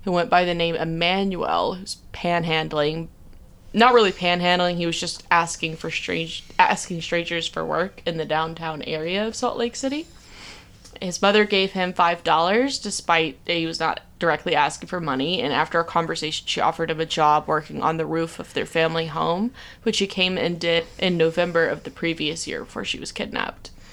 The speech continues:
A lot was happening in the family leading up to her kidnapping in June. Her mother, Lois, Lois's father, which is Elizabeth's grandfather, obviously, had just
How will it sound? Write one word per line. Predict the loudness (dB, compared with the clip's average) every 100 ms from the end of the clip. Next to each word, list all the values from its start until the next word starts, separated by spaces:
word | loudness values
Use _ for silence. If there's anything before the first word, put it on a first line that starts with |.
| -20 -18 -18 -20 -12 0
A |
lot | 6 6
was | 6 2
happening | 4 4 2 0 0 0
in | 0 -2
the | -2
family | 0 2 4 4 4
leading | 4 4 4 2
up | 0 -2
to | -2
her | -2
kidnapping | 0 2 2 2 0 0
in | 0
June. | 0 0 2 2 0
Her | 0 0
mother, | 4 4 4 4 4 0 -6 -18 0
Lois, | 2 4 2 0 -2 -4 -10 -20 -20 -20 0
Lois's | 2 4 2 -2
father, | 0 2 4 2 0 -4 -20 -20 -20 -20 -12
which | -6 -6
is | 0
Elizabeth's | 2 2 0 -4
grandfather, | -2 -2 -2 -2 -2 -4 0
obviously, | 0 0 -4 -6 -4
had | -2
just | -2 -2 -4